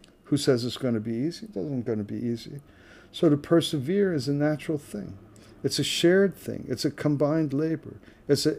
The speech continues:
it's a, it's a walk of discovery. So that's what I, that's what I, all I wanted to say this morning in this little piece I call Love and Paradox. Um, it's just a simple introduction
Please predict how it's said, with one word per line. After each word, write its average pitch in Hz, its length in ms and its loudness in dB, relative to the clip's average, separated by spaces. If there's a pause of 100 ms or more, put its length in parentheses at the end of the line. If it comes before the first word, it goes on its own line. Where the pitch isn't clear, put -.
it's - 160 2
a, 151 60 0 (100)
it's - 140 -2
a 147 60 4
walk 143 400 4
of 131 140 -2
discovery. 123 760 -6 (720)
So 151 380 6
that's 180 320 0
what 170 120 0
I, 131 260 0
that's 147 380 -6
what 127 120 -2
I, 113 260 -4 (180)
all 117 200 2
I 104 60 2
wanted 101 360 -2
to - 100 -10
say 107 280 2
this 101 260 -6
morning 104 320 -2 (340)
in 117 120 0
this 110 200 -2
little 113 160 0
piece 113 360 -4
I 104 80 0
call 101 280 -2
Love 101 380 -2
and 101 180 -6
Paradox. 101 920 -8 (440)
Um, 110 520 -4 (280)
it's 147 220 2
just - 260 4
a 143 40 -2
simple 190 500 0
introduction 135 920 -4